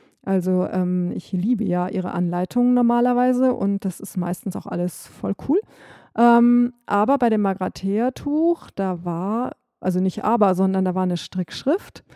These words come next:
Und ich, ähm, arrogant und, äh, überheblich wie ich bin, strick halt so dahin, ja,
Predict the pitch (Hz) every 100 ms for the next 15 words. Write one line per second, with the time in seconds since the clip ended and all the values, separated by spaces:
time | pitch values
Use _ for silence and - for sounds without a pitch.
0 | - _ _ _ - 233 262 285 - 226
1 | 294 - - 220 214 214 208 208 208 -
2 | - 196 196 196 233 254 - 196 196 202
3 | - - 185 196 196 190 196 240 220 -
4 | 202 190 185 196 285 - - 247 - 240
5 | 214 - 208 214 196 175 254 403 _ _
6 | - _ _ _ 320